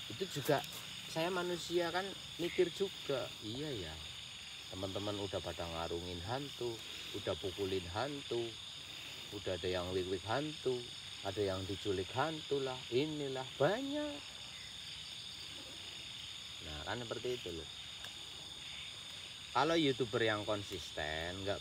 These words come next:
berubah-ubah, dari awal sampai akhir itu tetap membual, ya Samsudin. Makanya saya itu kagum sama Samsudin. Kenapa? Sampai di penjara tetap konsisten.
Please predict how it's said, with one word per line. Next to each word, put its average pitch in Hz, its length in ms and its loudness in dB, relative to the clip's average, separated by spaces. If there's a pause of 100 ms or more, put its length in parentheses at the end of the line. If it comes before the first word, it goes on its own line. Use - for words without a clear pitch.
berubah-ubah, 85 960 -2 (1040)
dari 104 240 6
awal 101 400 6
sampai 98 240 2
akhir 101 240 4
itu 98 160 0
tetap 101 240 -2
membual, 104 720 2
ya 110 160 2
Samsudin. 226 1200 2 (880)
Makanya 160 320 2
saya 165 240 6
itu 170 160 2
kagum 196 560 8
sama 180 160 2
Samsudin. 180 800 4 (840)
Kenapa? 175 560 6
Sampai 190 400 8
di 151 160 4
penjara 147 480 6
tetap 233 240 4
konsisten. 233 960 8